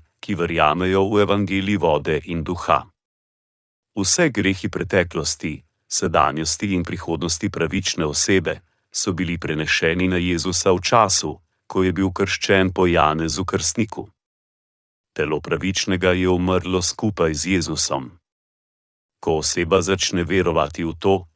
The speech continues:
se združi z Jezusom v podobi njegove smrti. To postane sodba za vse njene grehe, Rimljanom šesti poglavje.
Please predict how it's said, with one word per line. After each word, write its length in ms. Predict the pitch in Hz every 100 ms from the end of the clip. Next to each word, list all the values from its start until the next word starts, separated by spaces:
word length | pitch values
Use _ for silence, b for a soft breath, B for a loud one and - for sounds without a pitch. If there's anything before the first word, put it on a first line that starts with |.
| _
se 200 | - 101
združi 440 | 85 95 98 90 90
z 220 | 92 98
Jezusom 480 | 87 87 - 95 95
v 40 |
podobi 520 | 107 98 87 80 95
njegove 440 | 98 92 85 73 73
smrti. 600 | - 87 76 - - - _ _ _ _ _ _ _ _ _ _
To 120 | - 82
postane 540 | 82 - 80 71 76
sodba 500 | - 80 78 76 101
za 160 | 92 82
vse 320 | - - 113
njene 340 | 101 101 107
grehe, 640 | 98 98 107 - 87 71 _ _ _ -
Rimljanom 640 | 95 92 82 73 71 73
šesti 640 | - - 82 71 - - - _ _ _ _ _ _ _ _ _ _
poglavje. 640 | - 73 76 69 69 71